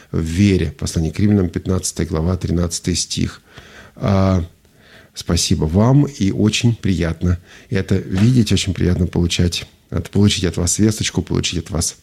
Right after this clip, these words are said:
вот это, а, пожелание. Мы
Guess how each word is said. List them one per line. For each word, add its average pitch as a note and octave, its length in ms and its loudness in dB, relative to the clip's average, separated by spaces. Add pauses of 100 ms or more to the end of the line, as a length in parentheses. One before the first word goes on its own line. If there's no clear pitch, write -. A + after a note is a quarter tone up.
(120)
вот F2 300 -6
это, - 320 -4 (480)
а, F2 480 2 (200)
пожелание. F2+ 600 2 (580)
Мы D3+ 400 4